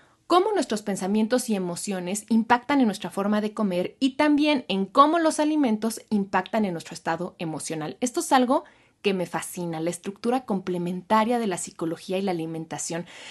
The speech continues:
Ambas se retroalimentan. Tanto lo que comes va a impactar en el balance bioquímico de tu cerebro, que a su vez va a impactar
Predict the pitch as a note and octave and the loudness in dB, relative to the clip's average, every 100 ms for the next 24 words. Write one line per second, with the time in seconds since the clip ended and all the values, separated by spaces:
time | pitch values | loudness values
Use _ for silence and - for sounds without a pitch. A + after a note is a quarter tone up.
0 | - C4+ C#4+ A3+ D4 A#3 G#3 G#3 G#3 G#3+ | 0 6 6 6 4 2 2 2 4 4
1 | G#3+ F#3+ - - _ A#3+ A#3+ B3 A#3+ A#3 | 2 -4 -10 -20 _ 2 4 2 2 0
2 | A#3+ - E4 C4 G#3 B3+ - - G#3 B3+ | -2 4 4 6 2 -2 -8 0 4 6
3 | C#4 C4 A3 - - B3 A#3+ - A3 G3+ | 6 6 4 2 4 4 4 0 2 2
4 | F#3+ - _ _ _ _ _ _ F#3 F#3+ | 0 -6 _ _ _ _ _ _ 6 6
5 | A3 B3 B3 G#3+ G3 F#3+ A3 A3 G#3+ G3+ | 8 6 6 2 2 0 2 2 2 2
6 | G3 G#3+ A3+ G#3+ G#3 F#3 - - G3+ - | 2 0 2 2 2 0 0 2 2 4
7 | F3+ F3 G3+ G#3 G3+ F3+ G3+ G#3 G3+ G3 | 2 2 0 2 2 2 2 2 -2 0
8 | G#3 G3 F#3+ | 4 4 2